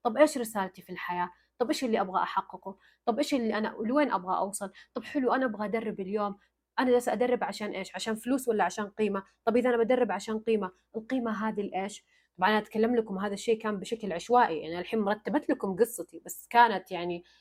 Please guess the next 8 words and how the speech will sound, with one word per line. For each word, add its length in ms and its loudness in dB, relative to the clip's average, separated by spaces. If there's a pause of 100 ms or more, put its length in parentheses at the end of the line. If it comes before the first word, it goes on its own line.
(160)
على 180 0
مدى 200 4
إحدى 200 2
عشر 240 2
سنة 260 -4
بشكل 420 -8
جدًا 680 -2
عشوائي. 580 -4